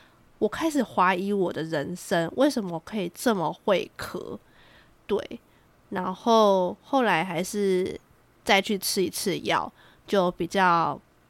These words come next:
好睡着。但是因为那时候我觉得，就是吃完药就觉得，哇，被那种黑暗笼罩在我的身体旁边，我就觉得很孤单，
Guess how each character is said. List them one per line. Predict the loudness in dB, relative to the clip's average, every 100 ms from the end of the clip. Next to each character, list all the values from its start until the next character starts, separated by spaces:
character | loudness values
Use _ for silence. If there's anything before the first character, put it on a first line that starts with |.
| _ _ _
好 | -8 -2 -2 -4
睡 | -4 -4 -4 -10
着。 | -12 -10 -10 -12 -18 -20 -20 -6
但 | 2 2
是 | 4 4
因 | 6
为 | 6 6
那 | 4 2
时 | 2
候 | 2 2
我 | 0
觉 | 0 -4 -2
得， | 0 0 -2 -8 _ _ _ _ _ _ _ _
就 | 0 0 0
是 | -2 -2 0 2 0 -6 -20 -20 _ _ _ _
吃 | -10 0 2
完 | 2 2
药 | 4 4
就 | 2 -2
觉 | -2 -4
得， | -2 -2 -2 0
哇， | -2 -2 -10 _ _ _ _ _ _
被 | 2 4 2
那 | 0 0
种 | 0 -2 -4 0
黑 | 2 4 4
暗 | 2 2 0 -8 _
笼 | 4 4 0 2
罩 | 6 6 6 -2 _ _ _
在 | 2 2
我 | 2 0
的 | -2
身 | 0 2 2
体 | 0 -6
旁 | -8 -10 -4
边， | -2 0
我 | -2
就 | -2
觉 | -4
得 | -4
很 | -6 -10 -10
孤 | -6 -4 -4 -6
单， | -6